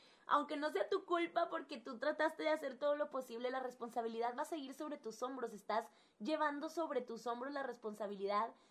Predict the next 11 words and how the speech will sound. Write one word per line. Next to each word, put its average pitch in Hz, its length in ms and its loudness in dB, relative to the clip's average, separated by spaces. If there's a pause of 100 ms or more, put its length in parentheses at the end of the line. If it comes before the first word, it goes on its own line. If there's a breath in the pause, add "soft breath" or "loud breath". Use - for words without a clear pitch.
(140)
de 233 100 4
la 233 160 6
vida 269 320 4
de 277 140 6
alguien 226 680 4 (1160)
que 240 100 2
no 220 100 6
eres 302 200 12
tú. 403 80 8 (100)
O 269 120 12
sea, 247 340 4